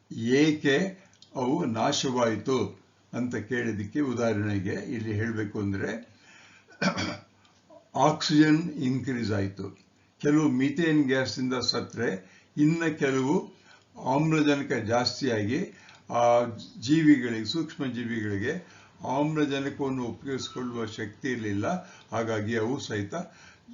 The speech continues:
ನಾಶವಾಗಿ ಹೋದವು. ಆಮ್ಲಜನಕ ಜಾಸ್ತಿ ಆದರೆ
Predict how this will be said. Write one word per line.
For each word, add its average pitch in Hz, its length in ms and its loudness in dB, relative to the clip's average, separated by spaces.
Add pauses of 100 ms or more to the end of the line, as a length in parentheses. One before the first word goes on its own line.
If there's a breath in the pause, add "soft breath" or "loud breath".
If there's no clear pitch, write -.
(100)
ನಾಶವಾಗಿ 120 540 -2
ಹೋದವು. 87 640 -8 (1600 soft breath)
ಆಮ್ಲಜನಕ 151 520 6
ಜಾಸ್ತಿ 123 580 0
ಆದರೆ 117 640 -2